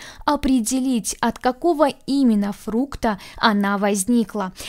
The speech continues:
Если аллергия не отмечается, то количество можно постепенно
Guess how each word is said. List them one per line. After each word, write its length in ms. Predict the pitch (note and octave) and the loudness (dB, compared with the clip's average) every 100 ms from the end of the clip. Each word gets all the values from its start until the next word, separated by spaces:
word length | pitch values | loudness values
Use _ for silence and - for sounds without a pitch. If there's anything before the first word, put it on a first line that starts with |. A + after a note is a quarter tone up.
| - | -2
Если 420 | C4 G#4 - F#4 - | 4 4 4 2 2
аллергия 720 | C4 C4 A#3+ G#3 C4+ E4 C#4 | 2 2 0 -2 2 2 4
не 280 | A#3+ C#4+ - | 4 2 0
отмечается, 960 | A3 - G3+ - - B3+ E4 E4 - | -2 -2 -4 -2 -2 0 0 0 -2
то 200 | E4 F#4+ | -2 -2
количество 920 | F#4+ B3 A3 G#3+ D4+ - B3 - G#3+ | -2 -2 0 0 -2 -2 -4 -2 -2
можно 420 | G#3 C#4 F4 F4 E4+ | 0 -2 -2 -2 -4
постепенно 1000 | C4+ A#3+ - G#3+ - G#3 C4+ D4+ D4+ | -4 -6 -6 -8 -8 -4 -2 0 -2